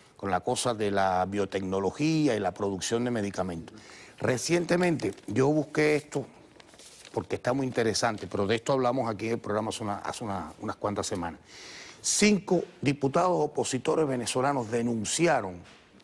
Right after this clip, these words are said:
que toneladas, es decir, millones de medicamentos, de pastillas, de medicina, un poco más de una tonelada de medicamentos, en galpones de Venezuela. El gobierno de Maduro incineró esa medicina porque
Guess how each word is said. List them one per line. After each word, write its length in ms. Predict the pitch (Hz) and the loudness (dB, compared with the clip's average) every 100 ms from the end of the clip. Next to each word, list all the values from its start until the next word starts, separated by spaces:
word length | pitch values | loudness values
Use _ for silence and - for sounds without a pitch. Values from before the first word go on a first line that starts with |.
| - | -12
que 140 | - 120 | -4 -4
toneladas, 1120 | - 147 143 135 135 196 196 180 170 - - - - - | 0 2 2 4 4 4 4 2 -2 -8 -12 -18 -6 -2
es 140 | 127 | 0
decir, 180 | 127 101 | 0 2
millones 560 | 123 127 147 214 220 | 2 2 4 4 2
de 140 | 170 151 | 2 2
medicamentos, 640 | 139 135 127 143 127 117 | 2 2 2 2 2 2
de 80 | 113 | 0
pastillas, 500 | - - 151 131 101 | 0 -4 -2 0 2
de 100 | 98 | 0
medicina, 520 | 110 107 101 139 98 - - | 0 -2 0 0 -2 -6 -16
un 80 | 98 | -6
poco 320 | 139 131 143 | -4 0 0
más 180 | 147 143 | 2 0
de 60 | |
una 180 | 147 135 | 0 -2
tonelada 400 | 127 117 127 143 | -2 0 2 2
de 80 | 131 | 0
medicamentos, 720 | 113 110 107 117 110 92 87 - - - | -2 -2 0 -2 -2 -4 -8 -12 -20 -8
en 160 | 131 123 | -4 0
galpones 580 | 120 107 - 170 185 160 | 0 -2 -2 0 0 0
de 100 | 143 | 0
Venezuela. 680 | 131 123 - 175 151 104 - - - - - - _ | 0 -2 0 2 2 0 -4 -20 -20 -20 -20 -20 _
El 140 | - 151 | -2 2
gobierno 580 | 151 160 196 226 214 190 | 4 6 6 4 2 2
de 100 | 175 | 4
Maduro 400 | 165 185 202 175 | 4 4 4 4
incineró 680 | 143 120 - 165 151 170 202 | 0 -2 -2 2 4 4 2
esa 180 | 185 | 0
medicina 680 | 175 151 143 - 185 160 143 - - _ _ | 0 0 0 0 2 2 0 -6 -20 _ _
porque 600 | 139 123 - 151 147 - | -4 -2 -4 -2 -2 -4